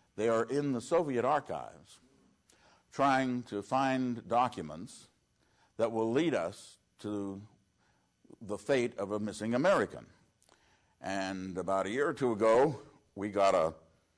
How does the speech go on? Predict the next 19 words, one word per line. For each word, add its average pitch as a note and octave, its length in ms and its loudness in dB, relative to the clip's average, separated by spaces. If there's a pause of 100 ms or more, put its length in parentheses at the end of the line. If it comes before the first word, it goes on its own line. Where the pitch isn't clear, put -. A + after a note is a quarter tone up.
(500)
report B2 420 2
from F#2+ 640 -4
one G2+ 220 -4
of G#2+ 80 -2
the F#2+ 80 -6
classified, G#2 720 0 (400)
or E2+ 120 -8
declassified D#2 840 -4
now, D2 340 -6 (380)
uh, D#2 380 -6 (160)
Soviet A2+ 440 -2
documents G#2+ 720 -4 (1080)
that G#2+ 240 0
led C3+ 180 2
us A#2 400 2 (200)
to G#2+ 140 -6
the F#2+ 80 -8
crash C#3+ 340 -4
site F2 340 -2